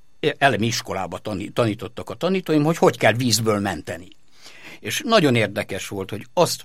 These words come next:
hangsúlyozták, hogy nem szabad oda menni és hagyni, hogy átöleljen, hanem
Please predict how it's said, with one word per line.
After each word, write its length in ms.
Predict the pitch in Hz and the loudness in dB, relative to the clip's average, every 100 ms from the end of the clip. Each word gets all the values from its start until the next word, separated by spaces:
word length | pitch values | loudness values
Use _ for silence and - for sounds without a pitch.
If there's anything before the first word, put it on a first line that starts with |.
| - | -2
hangsúlyozták, 840 | - 165 - 165 151 139 - 117 | 2 2 2 2 4 2 0 -2
hogy 140 | 117 98 | -2 0
nem 300 | 117 160 196 | 6 6 6
szabad 480 | - 160 135 113 - | 4 4 4 2 2
oda 260 | 147 143 | 2 4
menni 360 | 120 110 107 104 | 4 2 0 -2
és 220 | 90 90 | -4 -8
hagyni, 420 | - 131 123 120 | 2 2 4 2
hogy 200 | 113 113 | 2 2
átöleljen, 840 | 135 120 123 110 98 82 85 - - - - - - - - - - - - - | 4 2 2 2 2 -2 -10 -14 -20 -20 -20 -20 -20 -20 -20 -20 -20 -20 -20 -2
hanem 340 | - 123 104 | 4 4 4